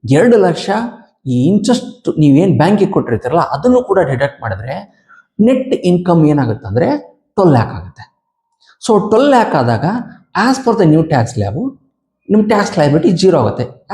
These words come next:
As simple as that. But ಇದರಲ್ಲಿ ನೀವು ಎರಡು ಮೂರು ಕಂಡೀಷನ್ ಅನ್ನ ನೋಡ್ಬೇಕಾಗತ್ತೆ.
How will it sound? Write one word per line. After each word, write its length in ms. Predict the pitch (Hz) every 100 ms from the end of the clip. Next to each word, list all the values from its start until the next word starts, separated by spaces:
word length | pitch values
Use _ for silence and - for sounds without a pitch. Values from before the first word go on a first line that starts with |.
| 220
As 60 | 214
simple 260 | 175 170 202
as 120 | 127
that. 240 | 104 92 - - _ _ _ _ _ _ _ _ _ _ -
But 140 | 143 - - - - _ _ _ _
ಇದರಲ್ಲಿ 400 | 175 214 226 185
ನೀವು 300 | 208 185 151
ಎರಡು 240 | 143 196 220
ಮೂರು 200 | 214 214
ಕಂಡೀಷನ್ 400 | 151 160 160 143
ಅನ್ನ 240 | 151 160
ನೋಡ್ಬೇಕಾಗತ್ತೆ. 680 | 120 104 - 95 95 -